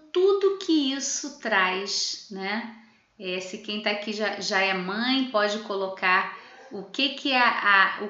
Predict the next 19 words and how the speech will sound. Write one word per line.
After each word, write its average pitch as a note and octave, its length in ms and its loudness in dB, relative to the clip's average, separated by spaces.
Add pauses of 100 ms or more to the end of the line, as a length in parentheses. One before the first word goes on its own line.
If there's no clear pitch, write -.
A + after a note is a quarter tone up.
quanto, D4 560 2
né, A3 220 -2
que A3+ 80 -4
a A3 40 2
maternidade G#3 840 -2
revoluciona G#3 920 -4
a G3+ 80 -2
nossa G3 320 -4
vida, F#3 420 -8
pelo G3 300 -4
menos G3+ 300 -6
pra G3 200 -8
mim G3+ 220 -4
foi A3 280 -4
assim, G3+ 640 -8 (540)
né? G3+ 480 -4 (240)
É F#3 240 0
uma G3+ 160 -2
revolução A3+ 1300 -4